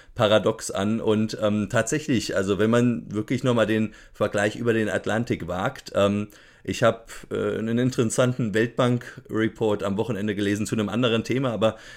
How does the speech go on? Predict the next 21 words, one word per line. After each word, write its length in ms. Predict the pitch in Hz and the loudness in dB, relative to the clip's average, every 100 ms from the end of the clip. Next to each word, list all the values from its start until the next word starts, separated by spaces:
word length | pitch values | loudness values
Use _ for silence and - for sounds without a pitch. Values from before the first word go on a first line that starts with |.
| - | -8
was 220 | - 101 | -2 0
sie 260 | 127 127 123 | 4 6 4
zu 300 | - 123 110 | 2 2 2
Renten 420 | 95 131 - 160 | 2 0 0 -2
gesagt 480 | 139 117 117 127 - | 0 2 2 2 -2
haben, 320 | 131 120 120 | 2 2 2
war 300 | 107 110 127 | 2 2 0
unter 260 | 113 110 127 | -2 -2 -2
anderem, 440 | 107 120 120 135 135 - - - _ - | 0 4 4 2 -4 -18 -20 -20 _ -4
wir 240 | 113 101 | -2 0
haben 300 | 127 160 - _ _ _ _ _ | 0 -2 -6 _ _ _ _ _
eigentlich 420 | - 110 147 151 139 | 0 0 2 -2 -2
über 160 | 123 | -2
die 80 | 117 | 0
letzten 400 | 117 123 - 127 | -2 -2 -4 -6
dreißig, 460 | - 110 123 127 - | -2 -2 -2 -4 -6
vierzig 280 | 123 113 | -8 -8
Jahre 260 | 107 101 107 | -6 -6 -6
alle 200 | 110 113 | 0 2
mehr 240 | 110 107 | 2 2
Wohlstand 640 | 98 113 107 - 87 87 | 2 0 0 -4 -4 -6